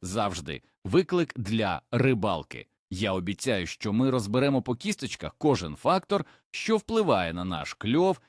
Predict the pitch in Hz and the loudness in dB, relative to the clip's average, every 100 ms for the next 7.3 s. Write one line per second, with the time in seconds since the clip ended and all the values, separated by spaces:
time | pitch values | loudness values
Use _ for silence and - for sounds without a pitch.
0 | _ - 107 101 123 131 110 82 123 113 | _ -6 -4 0 2 2 0 -2 0 0
1 | 101 107 101 87 _ - 127 120 120 120 | 0 0 -2 -4 _ -2 2 2 2 0
2 | 107 107 101 - 110 104 120 180 156 92 | 0 -2 -2 -2 -2 0 0 2 2 0
3 | 69 71 65 64 67 - _ - 127 120 | -4 -6 -6 -8 -12 -14 _ -2 0 0
4 | 95 82 - 92 71 - 76 - - 73 | -4 -10 -6 -6 -6 -8 -10 -10 -10 -10
5 | - 62 - _ _ - 90 107 151 190 | -10 -10 -14 _ _ -8 -4 -2 0 0
6 | 196 214 196 180 190 160 92 98 76 78 | 2 0 0 -2 -4 -4 -4 -4 -6 -8
7 | 69 65 | -8 -8